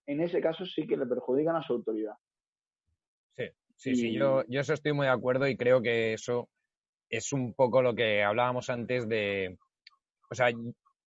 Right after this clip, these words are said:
Speaker 2: la potestad y autoridad muchas veces pueden funcionar como una simbiosis cojonuda y puede facilitar, como has dicho tú, el escenario ser la potestad y la autoridad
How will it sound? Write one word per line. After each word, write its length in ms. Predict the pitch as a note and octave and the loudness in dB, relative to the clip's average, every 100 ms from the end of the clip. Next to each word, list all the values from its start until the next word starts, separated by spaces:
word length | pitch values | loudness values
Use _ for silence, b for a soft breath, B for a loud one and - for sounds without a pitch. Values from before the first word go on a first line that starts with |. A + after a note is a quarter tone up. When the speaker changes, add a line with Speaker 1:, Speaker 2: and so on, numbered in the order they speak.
| _ | _
Speaker 2:
la 460 | A#2 B2+ A2+ A2+ G#2+ | 0 2 4 4 0
potestad 300 | B2+ G#2+ - | -4 -4 0
y 40 | C#3+ | 0
autoridad 340 | C#3 C#3 C#3 | 2 0 0
muchas 240 | C3 C3+ C3+ | -2 -2 -4
veces 360 | - F#2+ - _ _ | -2 -6 -8 _ _
pueden 260 | B2 C3 C3 | 0 0 -4
funcionar 460 | B2 B2+ B2+ A2 | -4 -2 0 0
como 300 | G#2 G2 G2 | -2 -4 -4
una 680 | A#2 A#2+ A2+ A2+ A2+ A2+ G#2+ | -2 -2 0 -2 -2 -4 -6
simbiosis 800 | - A#2 G#2+ A#2 B2 - G#2 - - | -8 -6 -4 0 -2 -2 -10 -12 -10
cojonuda 560 | G#2+ A#2 A#2+ A#2 F2 _ _ _ _ _ | -8 -6 -4 -4 -6 _ _ _ _ _
y 460 | C3 A#2 A2 G#2+ - | -2 0 -2 -6 -6
puede 260 | C#3 C3+ C3+ | 6 6 8
facilitar, 500 | C3 C3 B2 C3 C3 | 2 0 0 2 2
como 140 | B2 | 0
has 60 | C3 | -2
dicho 180 | A#2+ B2 | -4 0
tú, 120 | A#2 | 0
el 80 | G2+ | 0
escenario 440 | - A2+ C3 B2 | -2 -2 0 0
ser 200 | - B2 | 0 0
la 120 | A#2+ | 2
potestad 480 | A#2+ A#2+ A2+ C#3 A#2 - _ _ _ | 0 -2 -2 -2 -4 -6 _ _ _
y 120 | B2+ | 0
la 80 | A#2 | 0
autoridad 580 | G#2+ A2 A2 A#2+ B2 | 0 -2 0 2 2